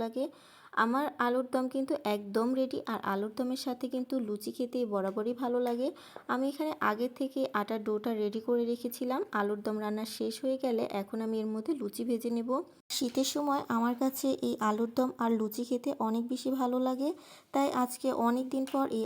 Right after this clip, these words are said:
আলুর দম আর লুচিটা ভেজে নিলাম। আর লুচি ভাজার সময় যদি এরকম ফুলে ওঠে তাহলে তো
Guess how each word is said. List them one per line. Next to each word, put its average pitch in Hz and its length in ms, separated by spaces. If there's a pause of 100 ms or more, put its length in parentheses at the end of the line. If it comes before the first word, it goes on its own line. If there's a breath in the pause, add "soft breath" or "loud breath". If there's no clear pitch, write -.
(100)
আলুর 214 280
দম 233 120 (120)
আর 220 140
লুচিটা 226 360 (120)
ভেজে 226 300
নিলাম। 247 220 (320 loud breath)
আর 254 160
লুচি 269 220 (100)
ভাজার 247 340
সময় 277 280
যদি 269 180 (180)
এরকম 220 280 (100)
ফুলে 220 300
ওঠে 262 200 (140)
তাহলে 220 380
তো 247 60